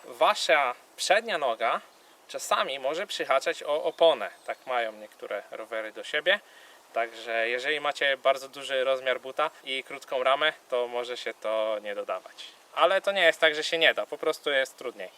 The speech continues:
Okej, jak już wiemy, w którą stronę robić naszego barspina, to warto by było zwrócić uwagę na poprawną technikę kręcenia barspina. I ja wiem, że niektórzy mogą rzucać i może to być spoko, jednak jeżeli uczysz się tego barspina, to lepiej by było kontrolować kierownicę przez cały obrót.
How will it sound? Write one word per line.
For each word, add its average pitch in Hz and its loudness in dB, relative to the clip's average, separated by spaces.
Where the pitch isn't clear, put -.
Okej, 117 2
jak 123 -2
już 156 -10
wiemy, 220 -6
w - -14
którą 196 -4
stronę 165 -2
robić 147 -2
naszego 135 -4
barspina, 120 -2
to 120 -6
warto 143 2
by 139 -4
było 135 -2
zwrócić 127 -10
uwagę 127 0
na 120 -2
poprawną 123 0
technikę 120 -8
kręcenia 120 -2
barspina. 95 -12
I 110 -10
ja 131 2
wiem, 160 0
że 147 -6
niektórzy 135 -4
mogą 131 -2
rzucać 120 -4
i 110 -14
może 135 -6
to 135 -6
być 131 -10
spoko, 135 -2
jednak 143 -4
jeżeli 151 -4
uczysz - -12
się - -10
tego 139 -8
barspina, 147 -4
to 135 -2
lepiej 147 -2
by 143 -10
było 139 0
kontrolować 131 -2
kierownicę 127 -6
przez - -12
cały 120 0
obrót. - -4